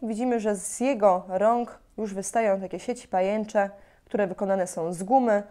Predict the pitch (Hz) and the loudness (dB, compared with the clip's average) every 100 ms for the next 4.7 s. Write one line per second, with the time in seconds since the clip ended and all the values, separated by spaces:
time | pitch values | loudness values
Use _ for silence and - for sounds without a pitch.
0 | - - 196 185 190 233 254 208 185 185 | -18 -4 -2 0 4 4 6 2 0 -2
1 | 196 180 170 156 180 233 330 - _ _ | -6 -6 -8 -4 0 0 -2 -12 _ _
2 | _ _ - _ _ _ _ - - - | _ _ -20 _ _ _ _ -20 -20 -20
3 | - _ _ _ - 370 277 262 262 220 | -20 _ _ _ -12 -4 -2 0 -2 0
4 | 226 233 214 214 208 202 202 | 0 2 2 2 2 2 -2